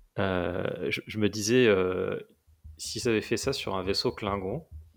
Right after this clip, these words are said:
tout le monde serait mort, en fait. <laughs> Parce que les Klingons, <laughs> ils n'auraient rien eu à battre de leurs menaces. Ils auraient dit, « OK, on va au corps », ils auraient essayé de les tuer, ils se seraient fait exploser, tout le monde serait mort. <laughs>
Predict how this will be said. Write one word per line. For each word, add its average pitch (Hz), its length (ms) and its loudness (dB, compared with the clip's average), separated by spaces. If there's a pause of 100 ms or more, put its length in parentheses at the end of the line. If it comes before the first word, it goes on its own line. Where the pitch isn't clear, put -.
(840)
tout - 100 -12
le 113 40 -4
monde 117 100 -2
serait - 180 -2
mort, 98 220 -4
en 92 80 -8
fait. - 340 -16 (280)
<laughs> - 520 -10
Parce - 140 0
que - 100 10
les 135 180 6
Klingons, - 420 -2
<laughs> - 40 -6
ils - 480 -2
n'auraient 101 260 6
rien 110 140 6
eu 127 120 6
à 110 80 10
battre 110 380 2 (420)
de 117 60 2
leurs 107 180 8
menaces. 110 560 0 (1000)
Ils 113 120 0
auraient 120 140 10
dit, « 120 160 4
OK, 123 260 10
on 135 80 10
va 123 140 10
au 117 400 6
corps », 143 260 -2
ils 107 140 -4
auraient 107 140 2
essayé 110 260 -4
de 113 40 0
les 110 60 0
tuer, 117 300 -4
ils 127 80 -6
se 110 80 -8
seraient - 180 -10
fait - 160 -8
exploser, 101 440 -6
tout - 100 -20
le 101 40 -16
monde 95 120 -14
serait - 160 -18
mort. - 220 -12 (120)
<laughs> - 160 -2